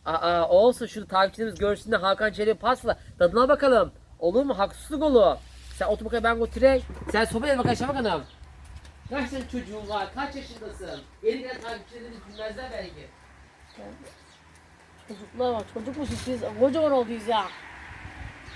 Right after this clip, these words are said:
Speaker 2: Üç tane çocuk. İki oğlan bir kız. Bugün de belim tutuldu. Sağlam hiçbir yerim yok zaten. Bugün iyiyim, beş gün hastayım.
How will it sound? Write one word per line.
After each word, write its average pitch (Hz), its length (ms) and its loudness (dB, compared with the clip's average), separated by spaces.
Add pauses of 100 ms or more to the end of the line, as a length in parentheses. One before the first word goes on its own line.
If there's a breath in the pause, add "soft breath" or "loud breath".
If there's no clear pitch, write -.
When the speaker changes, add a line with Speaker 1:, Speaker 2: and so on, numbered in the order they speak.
(920)
Speaker 2:
Üç 247 120 2 (100)
tane 226 240 0
çocuk. 220 320 -8 (400)
İki 254 140 0
oğlan 226 340 0
bir 208 260 -8
kız. 175 140 -6 (1900)
Bugün 233 260 0
de 233 140 2
belim 240 200 0
tutuldu. 165 420 -10 (180)
Sağlam 262 360 4
hiçbir 269 280 0
yerim 240 240 6
yok 226 180 -4
zaten. 202 400 -6 (1800)
Bugün 254 280 0
iyiyim, 277 380 0
beş 269 180 4
gün 262 100 -2
hastayım. 254 560 0